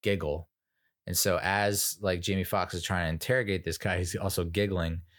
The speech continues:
And then Yo-Yo is trying to do something in the background with the beakers and drops one. And that causes, uh, Slick Charles to,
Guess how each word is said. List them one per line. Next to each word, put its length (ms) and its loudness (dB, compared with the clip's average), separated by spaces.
And 100 -2
then 160 2
Yo-Yo 440 4
is 100 -2
trying 220 -2
to 60 0
do 200 -2
something 380 0
in 20 0
the 80 -2
background 460 -2
with 100 -8
the 60 -4
beakers 460 -2
and 120 -4
drops 400 0
one. 220 0
And 120 -2
that 220 -2
causes, 680 -4
uh, 360 -6
Slick 280 -4
Charles 440 0
to, 200 -4